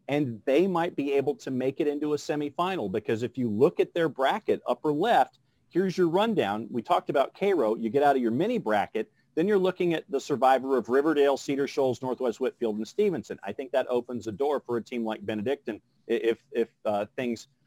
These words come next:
fall the way that we think that they can. If you look in public, I know that, uh, you know, in catching up with the folks in Metter earlier this year, you're looking at, uh, a team like Metter to make that kind of a run. A-, and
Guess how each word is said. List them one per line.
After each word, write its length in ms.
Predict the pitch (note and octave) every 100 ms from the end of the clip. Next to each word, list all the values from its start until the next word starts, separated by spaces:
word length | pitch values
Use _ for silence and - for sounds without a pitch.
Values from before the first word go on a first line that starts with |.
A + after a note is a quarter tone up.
| _ _
fall 220 | - C3+ A#2
the 60 |
way 220 | A2+ A#2
that 120 | A2 -
we 160 | G#2 - -
think 200 | A#2 -
that 120 | G2+
they 140 | G2+
can. 360 | F#2 - C#3 E2+ _ _
If 160 | - -
you 100 | B2+
look 260 | C3 C#3+ -
in 180 | C3
public, 480 | A2+ - E3 F3 D#3+
I 100 | C3
know 200 | C3 C3 B2
that, 300 | A#2+ - A#2
uh, 120 | G#2+ - -
you 100 | A2+
know, 100 | A2
in 80 | A2
catching 340 | C3+ - B2+
up 120 | A#2+
with 120 | A#2
the 80 | A#2
folks 340 | - B2+ B2 B2+
in 160 | A2+
Metter 240 | A#2+ B2 A#2+
earlier 460 | A#2+ B2 B2 A#2
this 280 | G2+ G2 -
year, 280 | C#3 D3 C3+ _ _ _
you're 120 | G#2+ A#2
looking 420 | C3 B2 C#3 B2+
at, 160 | A#2 - _ -
uh, 120 | A2+ G#2+
a 80 | G#2+
team 280 | - C3+
like 360 | A#2 B2 B2 _ _ _ -
Metter 360 | A#2 B2+ C3
to 180 | B2 -
make 320 | A2+ A#2+ C3 -
that 200 | B2+ -
kind 280 | - C3 B2+
of 80 | A2
a 60 |
run. 420 | G#2 A#2 B2+ B2+ B2 _ _ -
A-, 40 |
and 540 | C3 C3+ B2+ B2 A#2